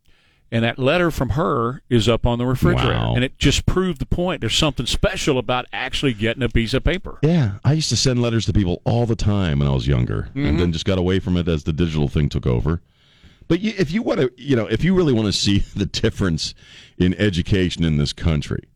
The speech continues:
Speaker 2: okay, go back to the beginning of the last century, or go back to the Civil War era, and read some of the letters
Speaker 1: Yeah.
Speaker 2: written by people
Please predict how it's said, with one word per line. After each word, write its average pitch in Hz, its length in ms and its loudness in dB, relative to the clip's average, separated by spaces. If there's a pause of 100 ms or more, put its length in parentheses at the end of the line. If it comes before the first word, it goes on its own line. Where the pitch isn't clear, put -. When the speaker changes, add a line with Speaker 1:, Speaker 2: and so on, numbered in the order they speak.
(460)
Speaker 2:
okay, 82 120 2
go 117 200 0
back 151 260 -2
to - 80 -6
the 98 80 2
beginning 90 300 2
of 78 60 -2
the 69 80 0
last 85 460 0
century, 69 540 -2 (140)
or 76 80 2
go 113 160 2
back 117 200 -2
to 98 80 -4
the 78 100 -2
Civil 87 380 0
War 87 320 2
era, 57 360 -2 (500)
and 98 200 2
read 180 260 2
some 147 220 0
of 127 60 0
the 95 60 2
letters 87 680 0 (120)
Speaker 1:
Yeah. 120 220 0 (140)
Speaker 2:
written 90 480 2
by 78 260 0
people 73 480 0